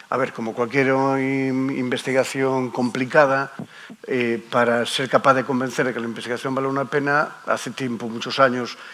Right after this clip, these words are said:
que nos planteamos la necesidad de hacer un proyecto piloto, que demostrase la potencialidad.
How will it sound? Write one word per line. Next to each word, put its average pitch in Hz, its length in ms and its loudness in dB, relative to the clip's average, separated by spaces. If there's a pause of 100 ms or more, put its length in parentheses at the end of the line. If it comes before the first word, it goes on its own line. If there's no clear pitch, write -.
(160)
que 139 60 -8
nos 131 100 -4
planteamos 131 380 2
la 135 80 0
necesidad 123 260 0
de 127 60 4
hacer 123 180 -4
un 117 80 -4
proyecto 117 300 -4
piloto, 110 420 -6
que 107 80 -8
demostrase 113 460 -4
la 123 100 -2
potencialidad. 110 720 -8